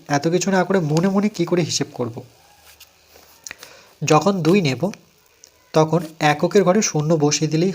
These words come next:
হবে। কত পেলাম? কুড়ি। আর এখানে চার দিয়ে এককে গুণ করলে পরে কত হচ্ছে? চার। তাহলে চারের স্থানীয় মান চার, কেন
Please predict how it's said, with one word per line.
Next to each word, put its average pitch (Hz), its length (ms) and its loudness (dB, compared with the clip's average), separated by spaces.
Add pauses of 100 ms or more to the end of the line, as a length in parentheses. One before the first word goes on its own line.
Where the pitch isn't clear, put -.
হবে। 120 180 -12 (680)
কত 139 200 -4
পেলাম? 190 180 0 (140)
কুড়ি। 120 200 -8 (840)
আর 147 160 2
এখানে 160 160 0 (120)
চার 143 160 6 (140)
দিয়ে 190 140 2 (120)
এককে 156 180 -8 (100)
গুণ 156 100 -2 (100)
করলে 170 180 0 (100)
পরে 143 140 2 (920)
কত 139 260 -6
হচ্ছে? 147 200 -4 (120)
চার। 120 180 0 (1700)
তাহলে 131 180 -6 (120)
চারের 147 240 4 (100)
স্থানীয় 175 320 0
মান 196 100 2 (120)
চার, 113 180 0 (1200)
কেন 143 120 -2